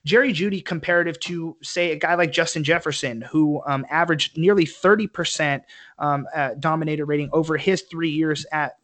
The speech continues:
L S U, a, um, also a guy like Denzel Mims, who averaged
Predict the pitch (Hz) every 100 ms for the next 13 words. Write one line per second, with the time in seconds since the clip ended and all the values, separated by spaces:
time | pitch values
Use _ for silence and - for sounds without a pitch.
0 | - 160 156 147 180 156 - - - 151
1 | 147 143 - - 147 139 135 170 202 185
2 | 160 156 160 160 147 - 165 151 175 175
3 | 170 165 175 160 - _ _ - _ _
4 | _ - - _ - 190 - 175 175 160
5 | -